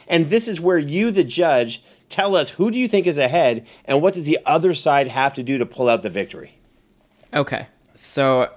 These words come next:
Speaker 2: it got a little back and forth because the learning from the opponent thing got me, but then, uh, you know, James did point out that was just perceptual learning and not mimicry potentially. But then I went back because of, you know, the planet destroying and that, and that, you know,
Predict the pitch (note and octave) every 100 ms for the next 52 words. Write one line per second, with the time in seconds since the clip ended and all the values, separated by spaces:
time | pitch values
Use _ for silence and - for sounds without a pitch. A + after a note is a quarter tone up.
0 | - C#3 C#3+ D3 D3 C#3+ C#3 A#2+ A#2+ A#2+
1 | A#2 - - B2+ C3 A#2+ A#2 - C3 A#2
2 | A2+ B2+ C#3 C#3+ C#3 C3+ C3 - C3 A#2+
3 | A#2 B2+ A#2+ A2 B2+ A#2+ A#2+ A#2 - B2
4 | A#2+ - A#2+ A#2 A#2+ - - C3 A#2+ A#2
5 | B2+ C3+ B2 G#2+ A#2+ - B2 - A#2+ -
6 | B2 A2 G#2 - B2 - A#2 C3 - -
7 | - A#2+ A2+ G2+ F2+ C#3 - - - -
8 | C3 A#2 A#2+ A2+ B2 B2 C3 - C#3 C3
9 | A2 - - - C#3+ - - - F#3 D3+
10 | A#2 - D#3 C#3 C3 B2+ B2 A#2+ B2 -
11 | B2 A#2+ - B2 B2+ A#2+ A#2+ A#2 C3 C3+
12 | A2 - D3+ C3+ A#2+ C#3 - B2+ B2 A#2
13 | A2+ A#2+ - C3+ A#2+ - C3+ G#2